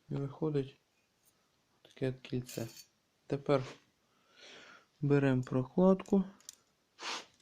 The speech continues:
І то все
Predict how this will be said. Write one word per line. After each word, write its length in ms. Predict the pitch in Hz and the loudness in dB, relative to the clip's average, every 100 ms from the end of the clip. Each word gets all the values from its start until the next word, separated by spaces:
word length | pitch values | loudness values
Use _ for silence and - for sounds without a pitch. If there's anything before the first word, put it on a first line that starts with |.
| _ _ _ - - _ _ _ _ _ _ _ _ _ _ _ _ _ - - | _ _ _ -20 -20 _ _ _ _ _ _ _ _ _ _ _ _ _ -12 -10
І 80 | |
то 220 | 139 - 143 | -4 0 0
все 360 | - - 143 | -2 -2 -2